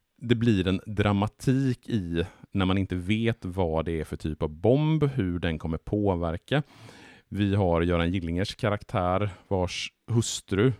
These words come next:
som ska föda är mitt i den här smeten, och han är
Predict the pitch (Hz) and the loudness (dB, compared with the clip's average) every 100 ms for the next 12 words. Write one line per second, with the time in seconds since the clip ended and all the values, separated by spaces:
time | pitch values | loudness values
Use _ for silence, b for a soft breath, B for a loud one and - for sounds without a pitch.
0 | _ _ - 92 90 90 - 95 113 101 | _ _ -4 -2 -2 -4 -6 -4 0 0
1 | 87 90 113 117 - 87 90 95 - 92 | 0 0 0 0 -2 -2 -2 -4 -6 -6
2 | 95 101 110 110 92 104 85 - 95 95 | -6 -4 -2 -2 -2 -4 -6 -4 -4 -2
3 | 95 - 90 90 | -2 -2 -2 -4